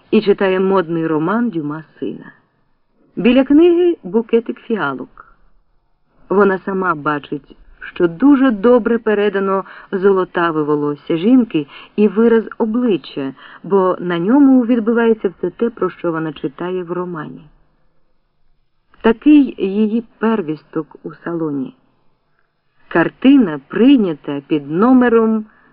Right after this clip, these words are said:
дев'ять тисяч дев'яносто один. Мати, Жюльєн і Робер Флері вважають роботу надзвичайно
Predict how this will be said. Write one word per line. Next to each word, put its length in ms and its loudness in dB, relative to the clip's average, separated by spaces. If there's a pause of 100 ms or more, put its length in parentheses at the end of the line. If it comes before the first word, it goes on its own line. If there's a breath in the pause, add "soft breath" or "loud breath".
(120 soft breath)
дев'ять 500 0 (120)
тисяч 520 -8 (300)
дев'яносто 680 -6
один. 280 -16 (1800)
Мати, 600 0 (320)
Жюльєн 800 2 (100)
і 140 2
Робер 500 -4
Флері 400 -2 (540 soft breath)
вважають 600 4
роботу 420 2
надзвичайно 920 0